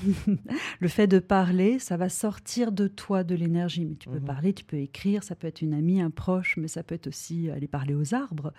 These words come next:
Speaker 1: euh, ou un thérapeute. Voilà, là
Speaker 2: Mhm.
Speaker 1: aussi, c'est selon chacun. Il y a quelque chose quand même sur lequel j'aimerais revenir qui me paraît important. Lorsqu'on est dans cet état de, de, de compression, de,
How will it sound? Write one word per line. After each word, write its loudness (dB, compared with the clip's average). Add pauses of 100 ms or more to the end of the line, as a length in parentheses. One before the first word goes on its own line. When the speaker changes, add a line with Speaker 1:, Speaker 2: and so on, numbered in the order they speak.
(540)
Speaker 1:
euh, -2
ou 4
un 6
thérapeute. 0 (120)
Voilà, -6 (120)
là -8
Speaker 2:
Mhm. -8
Speaker 1:
aussi, -6
c'est -6
selon -4
chacun. -10 (800)
Il 0
y 2
a -10
quelque -4
chose -6
quand 4
même 6
sur -2
lequel -2
j'aimerais 2
revenir 2
qui -4
me 0
paraît -2
important. 0 (420)
Lorsqu'on 2
est 4
dans 2
cet -4
état -2
de, -4
de, -6
de -10 (100)
compression, 2
de, -2